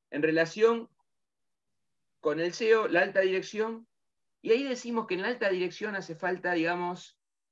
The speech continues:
es un modelo que te-, termina definiéndose como Lomas, en homenaje a la facultad. Alguien puede decir, "Las letras las pusiste por casualidad", pero a ver si vos estás de acuerdo. Nosotros decimos, obviamente, el pilar es la organización, perdón, el pilar es el management, tenemos que ser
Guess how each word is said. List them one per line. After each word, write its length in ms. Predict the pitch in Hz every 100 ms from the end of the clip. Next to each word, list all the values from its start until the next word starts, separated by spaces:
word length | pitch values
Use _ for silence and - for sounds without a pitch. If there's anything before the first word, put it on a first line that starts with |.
| _
es 60 |
un 80 | 165
modelo 320 | 175 175 185
que 120 | 151 131
te-, 280 | 113 135
termina 500 | - 139 151 170 165
definiéndose 600 | 147 131 127 165 156 139
como 200 | 117 123
Lomas, 540 | 143 160 127 117 - _
en 120 | 110 113
homenaje 340 | 117 127 127
a 20 |
la 80 | 123
facultad. 520 | 120 117 131 120 110 - _ _ _ _ -
Alguien 260 | 98 156 151
puede 160 | 143
decir, 160 | 147 143
"Las 120 | 143
letras 240 | 151 156 139
las 80 |
pusiste 260 | 123 135 135
por 160 | 120 123
casualidad", 460 | 127 147 151 170
pero 320 | 156 143 139 -
a 80 | 190
ver 120 | 302
si 160 | -
vos 100 | 180
estás 180 | 180 147
de 60 | 131
acuerdo. 380 | 107 95 80 101
Nosotros 300 | 160 220 190
decimos, 560 | 160 196 190 190 190 _ _ _ _ _ _
obviamente, 520 | - 190 160 156 139
el 120 | 151 147
pilar 260 | 156 196
es 120 | 185 151
la 140 | 139
organización, 1000 | 131 127 127 123 127 131 156 131 113 120 -
perdón, 220 | - 143 123
el 100 | 117
pilar 240 | 143 170
es 180 | 160 156
el 120 | 131
management, 460 | 165 143 113 117 110
tenemos 300 | 123 135 127
que 120 | 117
ser 280 | 127 127